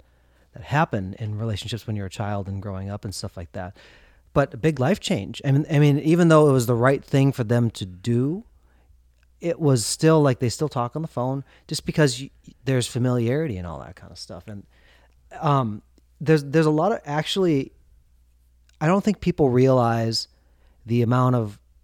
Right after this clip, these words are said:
bravery or, um, I'll call it's bra-, it's really bravery. Like, when you get out of situations like that, that's a big move for somebody.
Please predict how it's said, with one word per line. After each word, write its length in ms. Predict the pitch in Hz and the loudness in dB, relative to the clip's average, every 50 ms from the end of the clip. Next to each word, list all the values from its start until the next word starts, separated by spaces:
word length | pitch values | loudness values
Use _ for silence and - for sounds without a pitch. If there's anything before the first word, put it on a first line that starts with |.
| _ _ _ - | _ _ _ -16
bravery 840 | 131 104 - 117 123 127 131 127 139 143 139 135 131 131 135 - _ - | -14 -8 -4 -2 0 0 0 -2 -2 -2 0 0 0 -2 -2 -4 _ -10
or, 440 | 123 107 110 107 101 95 92 92 - _ _ _ _ _ _ _ _ _ _ _ - - | -8 -6 -6 -6 -6 -8 -10 -12 -16 _ _ _ _ _ _ _ _ _ _ _ -12 -10
um, 420 | 110 104 95 87 85 76 80 95 _ _ _ _ _ _ _ _ _ _ _ _ _ _ _ _ _ _ _ _ _ _ _ _ - - | -8 -8 -8 -10 -10 -14 -16 -18 _ _ _ _ _ _ _ _ _ _ _ _ _ _ _ _ _ _ _ _ _ _ _ _ -14 -14
I'll 80 | 131 - | -14 -8
call 180 | - 196 - | -8 -10 -8
it's 240 | - 196 208 180 - | -6 -6 -8 -8 -8
bra-, 180 | _ - 156 185 | _ -4 -4 -2
it's 280 | 220 208 190 - - - | -2 -4 -6 -8 -8 -8
really 220 | 151 208 240 233 | -6 -4 -4 -4
bravery. 440 | 147 139 143 151 180 160 139 117 107 | -4 -2 0 0 0 0 -2 -4 -4
Like, 160 | 110 113 - | -4 -4 -2
when 120 | 127 131 | 0 0
you 100 | 160 220 | 0 0
get 160 | 208 262 247 180 | 0 -2 -2 0
out 160 | 135 139 151 | 0 0 0
of 80 | 131 | -2
situations 640 | - - 131 - - 131 110 113 113 - 156 147 135 | -2 -6 -6 -4 -4 -4 -2 -2 -2 -2 -2 -2 0
like 180 | 156 156 151 - | -2 -2 -2 -2
that, 240 | 165 165 156 - - _ _ _ _ _ _ _ _ - | -4 -4 -4 -6 -12 _ _ _ _ _ _ _ _ -12
that's 280 | 143 127 180 220 - 233 | -4 -2 -2 0 2 0
a 40 | 196 | -2
big 320 | 139 - 139 139 139 123 | 0 0 -2 -2 0 -2
move 320 | 113 110 113 123 131 120 | -4 -4 -2 -4 -4 -6
for 140 | - - 101 | -8 -12 -12
somebody. 560 | - - 107 92 87 - - - - - - | -8 -8 -8 -8 -8 -10 -14 -16 -18 -20 -20